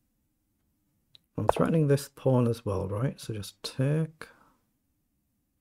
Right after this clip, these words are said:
Do I need rook up first? Rook down, I still take, right? Actually, yeah, that looks better to me. Get a piece in. Then if, if he avoids a trade, I'm threatening to get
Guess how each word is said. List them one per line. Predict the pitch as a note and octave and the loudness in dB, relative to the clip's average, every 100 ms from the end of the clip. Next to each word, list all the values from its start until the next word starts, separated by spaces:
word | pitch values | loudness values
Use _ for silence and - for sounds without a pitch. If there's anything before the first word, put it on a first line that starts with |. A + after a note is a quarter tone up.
| _ _ _ _ _ _ _ _ _ _ _ _ _ _ _ _ - - - _ _ - | _ _ _ _ _ _ _ _ _ _ _ _ _ _ _ _ -20 -20 -20 _ _ 0
Do | C#3+ | 4
I | D3+ | 6
need | D3 C#3+ | 4 4
rook | C3 - | 2 2
up | B2 | -2
first? | - - B2 A#2+ A#2+ - - - _ - - | -6 4 6 8 6 -2 -14 -20 _ -20 -6
Rook | - C#3+ - | 0 0 2
down, | A#2+ A#2 | 2 2
I | G#2+ | -2
still | - B2 A#2 | 0 0 0
take, | A2+ - A2+ G2+ G2+ - | -4 -4 -2 -2 -4 -6
right? | G2+ G#2+ - - _ _ _ | -6 -6 -10 -20 _ _ _
Actually, | G#2+ - A2+ | -6 -2 0
yeah, | |
that | B2+ - | 0 0
looks | C3 - | -4 -6
better | - C#3 G#2+ G#2+ | -4 -4 -2 -6
to | - - | -2 -2
me. | G#2 A#2+ - _ _ _ _ _ _ _ _ _ _ _ | -2 -8 -14 _ _ _ _ _ _ _ _ _ _ _
Get | B2+ | -2
a | - | -2
piece | - B2+ B2+ - | 0 2 2 2
in. | B2 B2 A#2 - _ _ _ _ _ _ _ _ _ - | 2 4 0 -8 _ _ _ _ _ _ _ _ _ -6
Then | A2 | -4
if, | G#2+ - - _ _ - | -4 -10 -20 _ _ -10
if | - | -4
he | A#2 | -2
avoids | B2 C#3 B2 | 6 6 6
a | - | -2
trade, | - A#2+ - | -2 0 0
I'm | A2 | -2
threatening | - - G#2 | 0 0 -2
to | |
get | - G#2+ | -4 -6